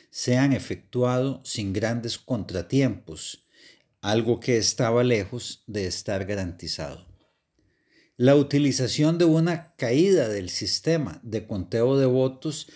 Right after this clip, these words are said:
se inauguró en nuestra región, en México, en mil novecientos ochenta y ocho,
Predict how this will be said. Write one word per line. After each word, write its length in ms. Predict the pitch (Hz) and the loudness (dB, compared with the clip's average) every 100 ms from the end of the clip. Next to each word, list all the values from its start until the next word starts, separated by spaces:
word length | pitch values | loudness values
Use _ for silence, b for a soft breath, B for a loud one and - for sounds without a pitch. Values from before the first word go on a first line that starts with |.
| B B B | B B B
se 220 | - 123 | 2 4
inauguró 760 | 110 113 107 98 117 160 - - | 4 0 0 4 6 4 2 -10
en 220 | 110 107 | -8 -2
nuestra 440 | 120 135 - 156 | 0 0 0 0
región, 680 | 120 98 95 131 151 160 - - | 0 -4 -2 0 0 -2 -6 -8
en 220 | 101 104 | -6 0
México, 560 | 135 139 151 - 156 - | 0 0 -4 -6 -8 -6
en 240 | 104 107 | -6 -2
mil 180 | 123 139 | 0 0
novecientos 800 | 139 117 95 123 120 117 131 131 | 2 0 0 -2 -4 -4 -8 -6
ochenta 440 | 123 110 90 92 | -4 -6 -6 0
y 60 | 131 | 4
ocho, 400 | 170 - - | 4 0 -12